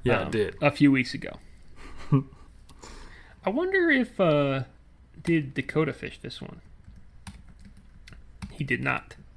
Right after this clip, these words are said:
Speaker 1: Okay.
Speaker 2: Dakota Ebert, he was hanging around there, and I was like, "I wonder if he's got in that one."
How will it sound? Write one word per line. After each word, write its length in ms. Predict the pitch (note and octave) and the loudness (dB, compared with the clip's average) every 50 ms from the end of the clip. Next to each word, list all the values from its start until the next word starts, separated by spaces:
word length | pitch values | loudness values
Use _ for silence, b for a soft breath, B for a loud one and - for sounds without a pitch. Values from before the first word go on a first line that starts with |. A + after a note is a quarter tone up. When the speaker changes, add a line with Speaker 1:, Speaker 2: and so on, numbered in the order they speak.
| - - - - - - - - - | -20 -20 -20 -20 -20 -20 -18 -12 -10
Speaker 1:
Okay. 400 | F#2+ F#2+ F#2 - - D3 F#3+ A3+ G3 | -10 -10 -10 -8 -6 -6 -6 -6 -4
Speaker 2:
Dakota 260 | - - A3+ A#3 G#3+ F#3+ | 2 8 8 10 10 10
Ebert, 400 | F3+ F#3 E3 F3+ F3+ E3+ D#3 D3 | 8 8 8 10 12 12 12 12
he 80 | E3 D#3 | 10 10
was 320 | D#3 F#3 G3+ G3 E3+ - | 12 12 10 10 10 8
hanging 260 | - E3 F3 D#3+ C#3+ C#3 | 6 4 4 6 4 2
around 320 | - - D3+ D3 C3+ G#2+ | 2 2 4 4 2 0
there, 260 | E2 E2 C#2 - C#3 - - - - | -2 -4 -4 -6 -8 -12 -14 -8 -4
and 200 | C#3+ C3+ B2+ B2 A#2+ | -2 0 0 0 -2
I 240 | A#2+ A#2+ - C3+ - - - - - - - - - - | -4 -4 -4 -8 -12 -14 -16 -16 -18 -18 -20 -20 -12 -10
was 160 | D3 C3+ - | -10 -8 -8
like, 180 | D3+ C#3 - | -10 -12 -10
"I 40 | G#3 | -10
wonder 300 | C4 E4 F4 F4 E4 D4+ C4+ | -10 -10 -8 -4 -2 -2 -2
if 80 | C4 - | -2 -2
he's 180 | A3+ G#3 - F3+ D3+ - - - - - - - - D3+ | -4 -2 -2 -4 -4 -4 -6 -14 -16 -18 -18 -12 -8 -6
got 180 | D3+ C#3+ C3+ | -4 -2 -2
in 140 | C3 B2+ - | -4 -4 -6
that 180 | A2+ - - - | -6 -8 -8 -8
one." 140 | - - | -12 -14